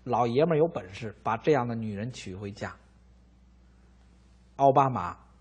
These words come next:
就不让彭丽媛在美国有这机会，这就是我的看法。下马威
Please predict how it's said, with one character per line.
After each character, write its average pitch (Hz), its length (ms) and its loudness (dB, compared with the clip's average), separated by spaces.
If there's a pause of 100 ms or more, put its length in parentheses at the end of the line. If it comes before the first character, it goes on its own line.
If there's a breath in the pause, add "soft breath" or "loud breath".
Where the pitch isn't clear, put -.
就 131 180 -4
不 120 400 -6
让 123 300 2
彭 120 220 -8
丽 127 100 -6
媛 104 300 -6
在 120 200 0
美 92 260 -8
国 98 260 -12 (100)
有 95 120 -10
这 92 140 -10
机 113 200 -12
会， 117 140 -14 (1000)
这 147 120 -6
就 127 60 -8
是 117 40 -4
我 95 140 -8
的 95 80 -14
看 98 180 -12
法。 - 140 -20 (1040 soft breath)
下 156 240 4
马 131 160 0
威 151 340 -2